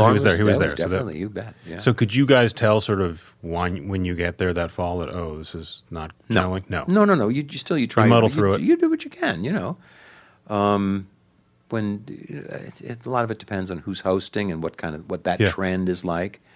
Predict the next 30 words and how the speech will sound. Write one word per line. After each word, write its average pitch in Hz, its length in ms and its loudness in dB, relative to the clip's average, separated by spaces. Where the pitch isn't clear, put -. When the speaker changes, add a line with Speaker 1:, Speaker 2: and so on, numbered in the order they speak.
Speaker 1:
But 120 120 -10
when 107 300 0
the 90 80 -2
season 113 400 2
started, 110 520 2
we 90 120 -2
had, 85 180 -4
we 95 180 -2
had, 78 220 -6
s-, - 180 -12
they, 95 200 -8
they 90 120 -6
already 92 200 2
signed, 82 440 -4
uh, 73 200 -2
we, 71 280 -8
like - 120 -8
I 82 80 2
was 73 140 -4
running 73 160 -6
the 65 80 -10
place. 69 240 -6
They 107 100 6
had 107 80 8
already 110 140 6
signed 95 400 2
David 92 280 0
Duchovny 95 580 -2
to, 82 220 -8
to 80 180 -6